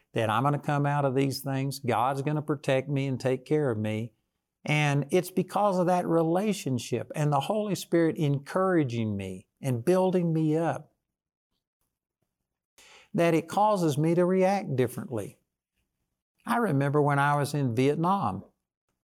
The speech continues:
and I had just had this re-, experience with the Lord, March the twenty-third, nineteen sixty-eight, where God revealed Himself to me in a supernatural way and showed me that He loved me. And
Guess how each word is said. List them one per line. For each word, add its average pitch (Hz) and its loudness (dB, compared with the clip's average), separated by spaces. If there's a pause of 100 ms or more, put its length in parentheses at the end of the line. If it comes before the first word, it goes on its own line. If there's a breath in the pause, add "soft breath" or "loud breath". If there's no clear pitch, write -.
(100)
and 135 0
I 156 0
had 131 0
just 156 0
had 175 4
this 175 2
re-, 175 4
experience 143 0
with 139 0
the 151 0
Lord, 113 2
March 123 0
the 117 -4
twenty-third, 135 0
nineteen 117 -4
sixty-eight, 123 -2 (1800)
where 135 2
God 113 2 (640 soft breath)
revealed 127 2
Himself 117 -2
to 113 -4
me 120 0
in 113 -2
a 110 -4
supernatural 120 -2
way 131 2
and 104 -4
showed 131 0
me 127 -2
that 117 -2
He 127 -2
loved 131 0
me. 107 -4
And 107 -6